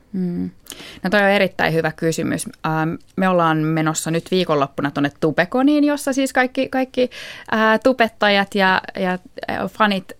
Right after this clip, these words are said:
tapaavat Hartwall Areenalla, ja, ja siellä, äh, meillä on tähänkin liittyvää pohdintaa, ja tää on erittäin, erittäin keskeistä tällä hetkellä meidän yhteiskunnassa, niin kuin nähdään mediassakin. Eli meillä on tosi paljon semmoista,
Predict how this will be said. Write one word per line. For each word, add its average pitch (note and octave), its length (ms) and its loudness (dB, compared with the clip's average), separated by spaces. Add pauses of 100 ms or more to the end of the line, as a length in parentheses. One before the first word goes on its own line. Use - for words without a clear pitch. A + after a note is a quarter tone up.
(180)
tapaavat G#3+ 720 0 (160)
Hartwall G3 380 -2
Areenalla, F3 600 0
ja, E3 180 2
ja E3+ 140 -2
siellä, F3 420 0 (520)
äh, F3+ 80 0 (200)
meillä E3+ 380 0
on F#3+ 360 2
tähänkin E3+ 420 -2
liittyvää D#3+ 460 -2
pohdintaa, C4 640 0 (100)
ja F3 140 0
tää F3+ 220 0
on F3 120 0
erittäin, F#3 580 -2
erittäin - 680 -2 (100)
keskeistä - 480 -4
tällä E3+ 280 -2
hetkellä E3 320 -6
meidän F3 180 -2
yhteiskunnassa, E3+ 580 -6 (200)
niin C4+ 100 0
kuin C#4 80 2
nähdään D4+ 240 4
mediassakin. D3+ 680 0 (340)
Eli F3 140 2
meillä F3 180 2
on F3 60 0
tosi F3+ 220 0
paljon D#3+ 360 2 (340)
semmoista, E3 320 0